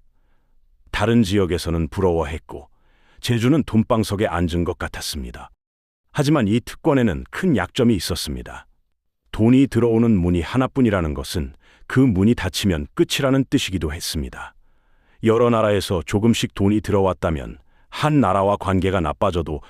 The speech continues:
버틸 수 있었을 것입니다. 하지만 구십팔 퍼센트가 중국 돈이었습니다. 중국이라는 문이 닫히자 버틸 수가 없었습니다. 주민들은 이 위험을 알지 못했습니다.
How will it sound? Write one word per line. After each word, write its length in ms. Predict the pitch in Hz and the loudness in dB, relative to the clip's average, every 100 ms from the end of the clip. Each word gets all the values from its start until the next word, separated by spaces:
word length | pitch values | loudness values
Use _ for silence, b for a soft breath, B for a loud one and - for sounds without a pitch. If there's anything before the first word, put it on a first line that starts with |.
| b | b
버틸 320 | - 101 - | -4 -2 0
수 160 | 101 123 | 0 0
있었을 380 | 85 117 95 95 | -2 -2 -2 -4
것입니다. 580 | 87 - 65 62 - - _ _ _ _ _ _ | -4 -6 -10 -12 -16 -20 _ _ _ _ _ _
하지만 400 | - 151 147 110 76 | -4 0 2 0 -2
구십팔 500 | - 120 156 - 127 | -4 -2 -4 -4 -6
퍼센트가 640 | - 120 101 - 85 73 b b | -4 -2 -2 -4 -8 -8 b b
중국 340 | - 120 120 - | 0 2 4 2
돈이었습니다. 800 | 101 80 69 78 67 - - - _ _ _ _ _ _ - | 0 0 -4 -8 -8 -12 -18 -20 _ _ _ _ _ _ -2
중국이라는 560 | - 143 147 139 139 143 | 2 4 4 2 4 4
문이 260 | 101 117 | 4 2
닫히자 560 | - 90 - 104 82 67 B B | 0 -4 -4 -2 -2 -6 B B
버틸 280 | - 110 123 | -6 -2 0
수가 240 | 107 135 92 | -2 -2 -2
없었습니다. 840 | 73 - 113 - 69 60 - - _ _ _ b b b | -2 -4 -4 -4 -8 -10 -16 -20 _ _ _ b b b
주민들은 540 | - 127 139 139 127 80 | 2 4 6 4 2 2
이 180 | 120 | 2
위험을 400 | 101 101 120 113 | 2 2 2 2
알지 220 | 85 87 85 | 0 -2 -4
못했습니다. 840 | 78 - 98 - 71 60 - | -4 -6 -8 -6 -8 -10 -14